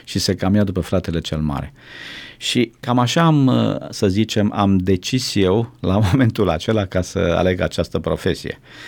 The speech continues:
Numai după aceea, viața mi-a dovedit că am făcut o alegere, alegerea într-adevăr corectă.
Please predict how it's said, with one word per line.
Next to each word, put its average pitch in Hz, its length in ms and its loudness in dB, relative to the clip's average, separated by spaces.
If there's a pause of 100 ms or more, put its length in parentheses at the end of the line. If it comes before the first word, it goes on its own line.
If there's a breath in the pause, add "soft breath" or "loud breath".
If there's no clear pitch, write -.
(480 loud breath)
Numai 143 420 2
după 160 240 2
aceea, 131 520 2 (920)
viața 127 920 2
mi-a 110 360 4
dovedit 113 520 4
că 123 340 0 (540 loud breath)
am 107 120 0
făcut 107 280 0
o 107 40 0
alegere, 98 640 0 (300)
alegerea 92 420 0
într-adevăr 82 520 -2
corectă. 80 400 -6